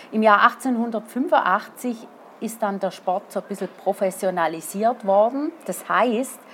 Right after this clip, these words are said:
die Clubs haben ihren Spielern was bezahlen können. Also ich glaub nicht, dass es da schon so Spieler gegeben hat wie heute im Sinn von Profis. Aber man hat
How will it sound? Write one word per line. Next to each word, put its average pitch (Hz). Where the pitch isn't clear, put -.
die 214
Clubs 247
haben 190
ihren 185
Spielern 185
was 170
bezahlen 160
können. 254
Also 185
ich 190
glaub 175
nicht, 226
dass 208
es 190
da 180
schon 175
so 160
Spieler 185
gegeben 175
hat 165
wie 170
heute 214
im 214
Sinn 220
von 220
Profis. 226
Aber 190
man 185
hat 226